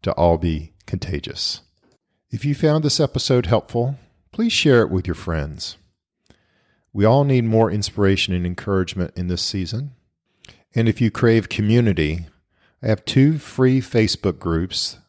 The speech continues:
that I am stewarding and shepherding right now. One is for business leaders, and one is for personal growth. Both of those links will be here in the show notes.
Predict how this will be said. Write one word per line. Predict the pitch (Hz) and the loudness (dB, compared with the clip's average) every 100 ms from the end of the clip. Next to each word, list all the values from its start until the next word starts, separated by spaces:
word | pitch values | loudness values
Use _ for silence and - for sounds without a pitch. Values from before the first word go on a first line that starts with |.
| _ | _
that | 92 90 | -4 0
I | 87 87 | 0 0
am | - 87 85 85 85 82 87 | -2 -4 -2 -2 -4 -8 -10
stewarding | - - 98 87 85 90 92 | -4 2 4 4 2 -2 -4
and | 80 | -6
shepherding | - 95 - 90 87 | 0 0 2 2 2
right | 87 71 | 0 0
now. | 80 76 87 92 _ _ _ _ _ - | -4 -4 -6 -10 _ _ _ _ _ -4
One | 92 92 | 2 4
is | 101 | 2
for | - 127 | 2 0
business | 110 104 - 98 - | 4 2 2 -2 0
leaders, | 95 82 110 - - - _ _ _ - | 0 0 0 -2 -4 -8 _ _ _ -6
and | 95 90 | -2 2
one | 90 92 | 2 2
is | - 90 - | 2 -2 -2
for | 98 | -4
personal | - 95 - 95 85 | -2 -2 -2 -4 -2
growth. | 90 87 76 - - _ _ _ _ _ _ _ | 0 0 -2 -14 -20 _ _ _ _ _ _ _
Both | 101 110 113 | 2 2 2
of | |
those | 120 120 | 2 2
links | 123 117 107 | 2 0 0
will | - | -2
be | 87 98 | 0 0
here | 87 101 | 2 2
in | 117 | 2
the | 127 | 0
show | - 101 | 2 2
notes. | 87 135 - - - | 2 0 -4 -12 -16